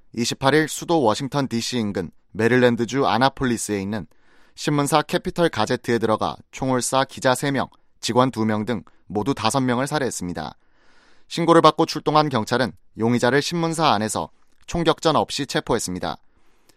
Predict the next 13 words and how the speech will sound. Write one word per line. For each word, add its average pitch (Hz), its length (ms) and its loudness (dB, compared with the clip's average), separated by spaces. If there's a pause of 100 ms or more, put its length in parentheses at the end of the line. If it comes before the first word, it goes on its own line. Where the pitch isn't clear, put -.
현지 156 280 2
경찰은 147 460 4
이번 120 240 2
사건에 123 480 -2 (140)
용의자가 113 420 0
특정 - 380 -2
인물들을 123 500 0
겨냥해 104 420 -4 (360)
사전에 151 380 2
준비한 139 440 0
표적 - 340 -6
공격이었다고 113 640 -2
밝혔습니다. 95 640 -6